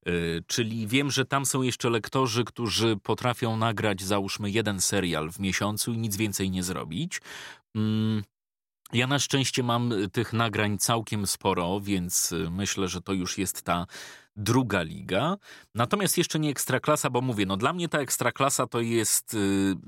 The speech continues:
tylko i wyłącznie ta grupa, że tak powiem, tych czołowych, y, lektorów.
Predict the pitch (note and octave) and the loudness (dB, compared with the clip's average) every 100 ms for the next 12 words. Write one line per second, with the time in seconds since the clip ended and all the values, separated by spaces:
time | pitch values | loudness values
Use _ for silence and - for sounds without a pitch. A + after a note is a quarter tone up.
0 | - D3+ D3 C#3 A2+ A#2 B2+ B2 - A2+ | -2 0 2 2 2 2 2 0 -2 -2
1 | A2 G2+ G2+ F#2+ G2+ A#2 B2+ A2 F#2+ A2 | 2 2 0 -4 -2 0 0 0 -2 -4
2 | F#2+ A2 G#2 G2 G2+ - - G2+ G#2+ F#2+ | -4 -2 -2 -2 -6 -4 0 4 4 2
3 | F2+ - F2 E2 E2+ E2 F2 F2 E2+ D2+ | -4 -4 -4 -2 0 0 -2 -4 -6 -4
4 | F2 C3 | -4 -4